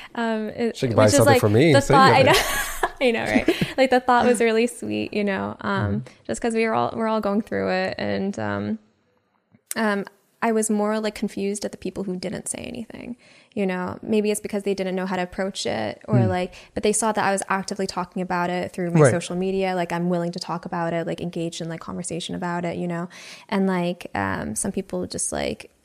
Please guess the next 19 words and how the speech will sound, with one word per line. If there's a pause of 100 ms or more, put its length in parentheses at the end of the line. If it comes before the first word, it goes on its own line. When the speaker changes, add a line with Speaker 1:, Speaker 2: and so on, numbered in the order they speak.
(360)
Speaker 1:
we
would
hang
out
and
they
wouldn't
say
anything. (280)
They
Speaker 3:
Mm.
Speaker 1:
wouldn't
know
how
to,
like, (100)
I
don't
know.